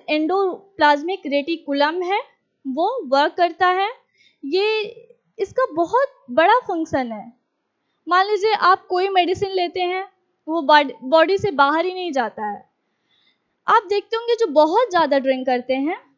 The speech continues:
उनको और पीना पड़ता है, क्योंकि उनका एसईआर बहुत ज़्यादा develop हो जाता है।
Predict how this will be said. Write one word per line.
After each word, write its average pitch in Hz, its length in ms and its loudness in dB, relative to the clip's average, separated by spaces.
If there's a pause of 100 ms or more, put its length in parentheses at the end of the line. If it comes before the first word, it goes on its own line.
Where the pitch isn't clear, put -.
(880)
उनको 359 280 -2
और 359 300 4
पीना 320 300 -2
पड़ता 233 360 -6
है, 220 160 -8
क्योंकि 392 300 0
उनका 370 360 -2
एसईआर 381 800 2
बहुत 311 360 2
ज़्यादा 330 280 2
develop 294 380 0
हो 269 80 0
जाता 233 360 -6
है। 190 200 -12